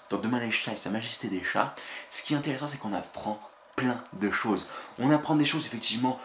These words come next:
sur l'histoire de l'humanité, sur l'histoire, l'interaction entre les chats et les rats, avec Bastet, avec Cambyses deux, avec, euh, les, les différents dictateurs qui n'aimaient pas les chats, avec, eh bien, comment les chats étaient traités au Moyen-Âge, à la Renaissance, et cetera, et cetera.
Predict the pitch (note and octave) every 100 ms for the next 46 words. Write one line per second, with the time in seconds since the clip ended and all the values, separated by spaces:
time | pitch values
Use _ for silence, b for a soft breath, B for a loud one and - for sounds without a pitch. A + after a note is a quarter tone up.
0 | B - G2+ F#2+ F#2+ - - G#2+ F#2+ F#2
1 | G2+ A2 B2 C3 F#3 F3+ B B - A#2+
2 | G#2+ - A#2+ A#2 G#2 - - F2 G#2 A2+
3 | G#2+ A#2+ - F#2 F#2 - - - G#2 B2+
4 | C3 - F#2+ - B B - F#2 - G2+
5 | F#2 - F#2+ F#2+ F#2+ - B B B -
6 | G#2 - G#2+ G#2 G#2+ G#2 G#2+ - G3+ G#2+
7 | - - B B B - F#2 F#2 F#2 F#2+
8 | G2 F#2+ F2+ G2 G2 G2+ - A2 G#2+ G#2+
9 | - G#2 - A#2 G#2+ - G2+ G2+ G2 G#2
10 | G#2+ G#2+ - G2+ G2+ B B - G#2 G2
11 | G#2+ G#2 A2 G#2+ A2+ A2 B B - A2
12 | G#2+ A2 G#2 - A2 - A2+ G#2+ A2+ A#2+
13 | A2+ G#2+ G2+ G2+ G#2 A#2 A#2+ A2+ - G#2+
14 | G#2 - - - G#2+ A2 - B2 G#2+